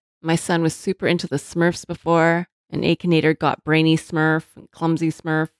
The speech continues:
My daughter was also into the K-pop group Blackpink, and Akinator could guess all of the members.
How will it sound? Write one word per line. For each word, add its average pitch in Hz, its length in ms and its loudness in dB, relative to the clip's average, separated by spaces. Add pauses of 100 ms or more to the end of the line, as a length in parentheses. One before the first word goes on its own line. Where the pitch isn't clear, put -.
(280)
My 185 120 0
daughter 185 240 2
was 170 260 0
also 240 300 0
into 220 260 0
the 190 100 0
K-pop - 540 -4
group 226 300 0
Blackpink, 226 640 -4 (340)
and 190 120 -6
Akinator 170 460 0
could - 200 -6
guess 151 320 -2 (180)
all 220 220 2
of 220 100 -2
the 220 80 2
members. 165 600 0